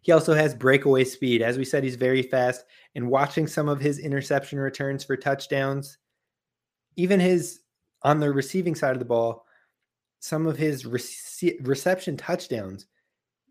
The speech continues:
the guy takes off. His breakaway speed is ridiculous. You love to see it. You love that kind of talent being added.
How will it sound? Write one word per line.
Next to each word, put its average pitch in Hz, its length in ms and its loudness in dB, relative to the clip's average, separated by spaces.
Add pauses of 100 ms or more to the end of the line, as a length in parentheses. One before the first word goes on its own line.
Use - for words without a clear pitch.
the 135 320 -2
guy 160 200 4
takes 147 340 -2
off. 101 380 -4 (680)
His 156 200 -4
breakaway 165 400 4
speed 170 280 -2
is 131 200 -4
ridiculous. 131 1000 -2 (1300)
You 143 120 0
love 156 300 4
to 151 80 0
see 117 240 -4
it. 101 60 -12
You 127 120 -2
love 139 460 2
that 135 240 2
kind 143 240 -4
of 143 80 -8
talent 131 380 -4
being 127 240 -4
added. 120 340 -2